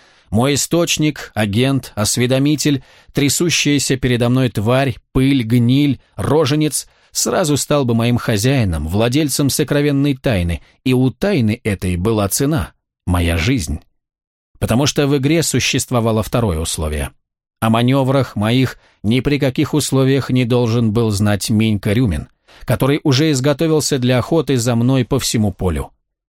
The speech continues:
Да, сейчас он уже был не прочь уничтожить меня бесследно, но при всей своей кровожадности рыночного мясника понимал, что проглотить меня сейчас, пока еще пасть у него мала, подавиться может.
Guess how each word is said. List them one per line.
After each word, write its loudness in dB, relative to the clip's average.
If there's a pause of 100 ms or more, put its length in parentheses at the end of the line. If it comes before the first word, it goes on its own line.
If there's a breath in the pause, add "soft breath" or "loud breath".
(220)
Да, 0
сейчас 0
он 0
уже 2
был 0
не 2
прочь -2
уничтожить 0
меня 2
бесследно, -2 (340 loud breath)
но 0
при 2
всей -2
своей 0
кровожадности 0
рыночного 0
мясника 0
понимал, 0 (320 soft breath)
что 0
проглотить 0
меня 2
сейчас, 0 (220 loud breath)
пока -2
еще 0
пасть -2
у -2
него 0
мала, 0 (460)
подавиться 0
может. -4